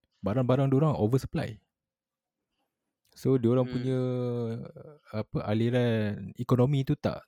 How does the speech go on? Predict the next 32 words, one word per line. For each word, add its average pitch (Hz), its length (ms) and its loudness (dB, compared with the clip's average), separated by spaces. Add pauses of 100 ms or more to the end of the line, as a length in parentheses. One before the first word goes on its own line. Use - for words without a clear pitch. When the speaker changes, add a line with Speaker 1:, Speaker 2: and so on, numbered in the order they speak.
(140)
Speaker 1:
tak 104 480 0
akan 131 160 -2
stuck, - 400 -6
stagnan 135 400 -2
kan. 85 80 -4 (640)
So, 131 160 0
jadi 127 160 4
apa - 240 0
yang 107 240 4
kerajaan 98 480 -2
akan 98 240 -2
buat 110 240 0
adalah 95 240 0
dia 98 240 -2
akan 147 240 -2
kurangkan 120 480 0
O 92 80 0
P 95 160 -2
R 90 160 -2 (880)
supaya 113 400 2
orang 120 400 2 (640)
beli. 104 400 0 (640)
Tapi 160 240 -2
kalau 127 240 2
overbeli, 123 720 2
ha, 85 240 -6
ke-, - 400 -20 (160)
kerajaan 107 320 -4
akan 113 160 -4
kawal 113 260 2 (540)
untuk 98 320 -4
kena, 95 100 -4